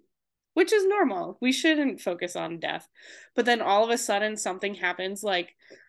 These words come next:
like, I saw someone that was missing their leg, or, like, um,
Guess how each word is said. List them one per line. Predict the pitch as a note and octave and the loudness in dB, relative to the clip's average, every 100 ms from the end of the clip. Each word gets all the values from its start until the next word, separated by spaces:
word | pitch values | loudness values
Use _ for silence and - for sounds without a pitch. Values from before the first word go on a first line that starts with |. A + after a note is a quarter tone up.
| _ | _
like, | G#3+ G#3 - | 2 2 2
I | G#3 | 0
saw | A3 G#3+ | 2 2
someone | A#3 A3 A3 G#3+ G#3+ G#3 - _ _ _ | 0 0 2 2 0 -6 -12 _ _ _
that | G#3+ G3 | 2 2
was | G3 G3 | 2 -4
missing | F#3+ F#3 G#3 G3 | -6 -4 -6 -4
their | F3+ | -4
leg, | F3 D#3 E3+ A3+ B3 _ _ - - | -2 0 0 -2 -6 _ _ -20 -4
or, | G#3 | -2
like, | G3 F#3 F#3 - - | 0 0 -2 -4 -10
um, | F#3 F3+ F3 E3+ F3+ | -4 -4 -4 -6 -10